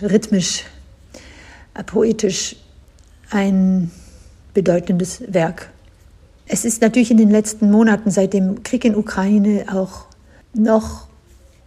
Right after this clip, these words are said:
mehr bewegend gewesen, sich mit diesem Werk auseinanderzusetzen. Es geht um eine stürmischen Nacht mit Schnee und kämpfenden Menschen. Die Komposition von François Nicolas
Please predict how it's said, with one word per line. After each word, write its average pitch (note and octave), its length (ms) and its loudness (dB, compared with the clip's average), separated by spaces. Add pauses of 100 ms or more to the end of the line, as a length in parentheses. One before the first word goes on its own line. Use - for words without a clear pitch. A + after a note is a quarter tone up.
mehr A3 280 2
bewegend G#3 500 2
gewesen, G3 400 0
sich F#3+ 280 -6
mit G#3 160 -2 (380)
diesem G#3 640 -2 (460)
Werk F3 340 -6 (720)
auseinanderzusetzen. F#3+ 1160 0 (720)
Es F#3+ 140 -4
geht A3+ 200 2
um G#3 280 2 (1040)
eine F#3+ 200 -2
stürmischen G3 680 -2
Nacht - 580 -4 (300)
mit G3+ 180 -4
Schnee A3 480 4 (880)
und A3 160 -2
kämpfenden F#3 600 -2
Menschen. F3+ 580 -4 (520)
Die A#3+ 220 -2
Komposition B3 760 -2
von A3+ 180 0
François A3 460 0
Nicolas A3 520 2